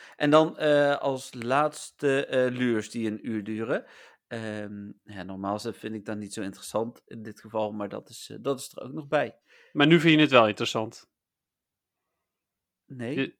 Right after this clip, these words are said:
Speaker 2: je zegt, "Normaal vind ik dat niet zo, niet zo interessant."
Speaker 1: Oh, nee, ja, ik vind het überhaupt niet interessant, sorry.
Speaker 2: <laughs> Ah, oké. Ja, want momenteel is het helemaal niet interessant naar mijn mening vanwege die starters die op lures afkomen.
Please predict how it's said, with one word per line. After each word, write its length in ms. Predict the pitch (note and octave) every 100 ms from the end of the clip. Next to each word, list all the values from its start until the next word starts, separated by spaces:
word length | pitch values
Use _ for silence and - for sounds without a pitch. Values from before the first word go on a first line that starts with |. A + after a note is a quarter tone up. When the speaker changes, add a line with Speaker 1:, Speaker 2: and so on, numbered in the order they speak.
| _
Speaker 2:
je 160 | - C3
zegt, 200 | D3+ C#3+
"Normaal 340 | C3+ C3 E3
vind 160 | D#3 C3
ik 100 | A#2
dat 120 | A#2
niet 180 | A#2 -
zo, 320 | A#2+ A#2 - _
niet 240 | C3 B2+
zo 140 | - B2
interessant." 840 | A#2+ B2 A2+ D3 A#2 A2 - _ _
Speaker 1:
Oh, 120 | - F#3
nee, 200 | F#3 F#3
ja, 100 | F#3
ik 160 | F3 E3
vind 120 | F3+
het 200 | D3 B2+ - - - -
überhaupt 360 | C#3+ C3+ C3+ A#2
niet 220 | A#2 -
interessant, 560 | A2+ A2 G#2 - G#2 -
sorry. 180 | A2 -
Speaker 2:
<laughs> 100 | F#3 - -
Ah, 140 | E3
oké. 320 | C#3 - A#2+ A#2 - _
Ja, 120 | C#3
want 300 | D3+ D3+ - _ - - _ _
momenteel 560 | D3+ C#3+ D3 - D#3+
is 60 | C#3
het 100 | A2
helemaal 340 | B2 B2+ D#3+
niet 100 | E3
interessant 320 | C3 A#2+ C3+ B2+
naar 100 | B2
mijn 180 | B2
mening 280 | B2 B2 B2
vanwege 380 | C3 B2+ B2 B2
die 120 | A#2+
starters 400 | A#2+ D3+ C#3 A#2+
die 180 | B2+ A#2+
op 240 | A#2 _ -
lures 360 | B2+ B2 A#2
afkomen. 640 | - A2+ - A#2 A2+ A2+